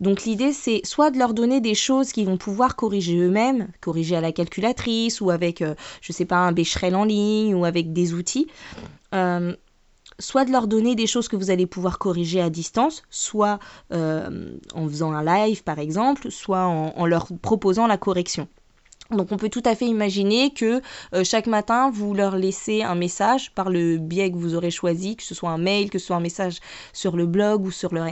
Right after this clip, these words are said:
sur le N T, et que vous leur donnez une série de choses à faire qui vont pas nécessiter, euh, de matériel, c'est-à-dire, euh, euh, comme vous ne savez pas si tout le monde a à disposition une imprimante ou ceci ou cela,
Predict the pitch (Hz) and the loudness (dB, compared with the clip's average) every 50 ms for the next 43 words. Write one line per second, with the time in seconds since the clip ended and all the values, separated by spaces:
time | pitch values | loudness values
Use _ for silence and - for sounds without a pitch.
0 | 185 170 - - - - 175 170 170 170 165 165 175 - - 240 262 262 - - | -6 -8 -10 -10 -6 -4 -2 0 0 0 0 0 -2 0 0 0 0 -2 -4 -8
1 | - 196 - 196 185 175 180 208 196 202 185 185 180 196 196 208 214 208 202 - | -10 -4 -2 0 0 2 0 2 2 2 2 2 0 0 2 2 0 0 -2 -2
2 | 214 196 208 208 190 - - 196 175 170 170 185 - - 254 277 294 277 - - | -4 -2 -2 -4 -4 -4 -4 -2 -2 0 -2 -2 -2 0 0 0 0 0 -4 -6
3 | - 202 190 185 180 180 233 226 220 214 202 208 - 214 196 - - 202 190 - | -6 -2 -2 0 2 2 2 2 2 0 -2 -2 -4 -4 -6 -4 -8 -10 -6 -2
4 | 202 196 196 196 - - - - - - 170 160 156 156 156 156 151 156 170 165 | -2 -2 -2 -2 -8 -16 -20 -20 -10 -8 -6 -4 -4 -4 -4 -4 -2 -2 0 0
5 | 165 165 160 - 185 165 175 185 208 208 202 - - - 170 170 170 185 185 175 | 0 -2 -2 -4 -4 -2 0 0 0 -2 -4 -6 -6 -4 -4 -2 0 -2 -2 -2
6 | 170 160 160 160 - - - - - - - 175 175 180 170 175 196 - - - | -4 -4 -6 -8 -10 -14 -18 -20 -18 -12 -10 -8 -8 -6 -6 -6 -6 -8 -8 -6
7 | - 208 196 196 196 185 190 185 180 - 196 170 175 175 175 196 190 196 - 190 | -2 0 0 0 2 2 0 0 0 0 2 2 2 2 2 0 -2 -2 -4 -6
8 | 170 - - 175 180 185 190 180 160 165 160 160 160 - - - 170 165 170 - | -8 -8 -6 -6 -4 -4 -2 -2 -2 -2 -2 -4 -6 -8 -8 -6 -6 -6 -6 -8
9 | - 190 185 190 185 175 170 160 156 - - 170 165 170 175 180 175 - - - | -6 -6 -4 -4 -4 -4 -4 -6 -6 -6 -6 -6 -4 -4 -4 -6 -8 -10 -12 -10
10 | - 156 - - 170 - - 160 156 180 | -10 -8 -8 -8 -10 -8 -6 -4 -4 -4